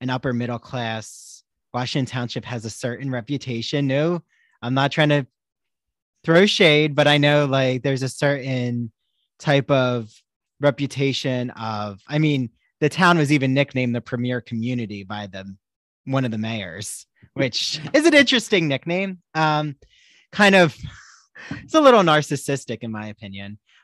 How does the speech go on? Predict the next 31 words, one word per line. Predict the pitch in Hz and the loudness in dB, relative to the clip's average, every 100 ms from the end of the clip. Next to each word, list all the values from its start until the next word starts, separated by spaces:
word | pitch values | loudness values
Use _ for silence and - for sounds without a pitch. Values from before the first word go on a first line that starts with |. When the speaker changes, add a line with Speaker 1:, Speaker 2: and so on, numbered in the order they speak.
| _ | _
Speaker 1:
but, | 156 156 147 _ _ _ _ _ _ _ _ _ - _ | 6 6 4 _ _ _ _ _ _ _ _ _ -20 _
um, | 151 151 139 147 | 4 6 4 0
I | 170 | 2
know | 202 214 185 | 4 4 4
anytime | 175 208 - 190 | 2 -2 -2 -2
my | 175 | -2
parents | 143 165 170 - | -2 -4 -4 -4
and | |
I | 131 | -4
would | 117 | -4
go, | 110 165 156 107 107 - _ _ _ _ | -2 0 0 -2 -6 -12 _ _ _ _
there | 135 156 | 2 4
was | 165 143 | 4 2
always | 156 160 147 123 - - - - _ _ _ _ _ _ _ _ _ _ | 2 4 4 2 -6 -16 -18 -20 _ _ _ _ _ _ _ _ _ _
from | - 165 143 139 131 | 2 4 4 2 -4
their | 131 147 | -2 0
white | 127 147 131 | 2 0 -2
friends, | - 160 143 107 104 - | -6 -4 -2 -4 -8 -2
some | 175 180 | 0 2
of | 117 | 0
them, | 92 82 90 104 _ _ _ _ | -6 -14 -18 -20 _ _ _ _
um, | 123 123 120 113 107 104 - _ _ - | -4 -2 -2 -4 -6 -10 -14 _ _ -2
"Oh, | 165 175 | 4 6
be | 165 175 151 | 6 2 0
s-, | - | -8
careful | - 175 170 - 147 | -6 2 2 2 -2
of | 131 | 0
Atlantic | 131 131 135 123 | -2 -2 -2 -4
City. | - 156 143 110 98 90 _ _ _ _ - | -6 -4 -4 -6 -14 -20 _ _ _ _ -4
You | 135 | 0
know, | 143 127 110 | 0 0 -4